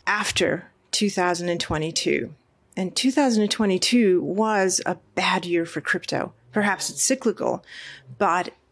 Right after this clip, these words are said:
you had the fall and failure of many crypto concerns, such as Voyager, the two algorithmic stablecoins,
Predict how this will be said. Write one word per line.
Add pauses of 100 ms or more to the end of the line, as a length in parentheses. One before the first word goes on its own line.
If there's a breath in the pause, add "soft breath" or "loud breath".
(240)
you
had
the
fall
and
failure
of
many
crypto
concerns,
such
as
Voyager, (540 loud breath)
the
two
algorithmic
stablecoins,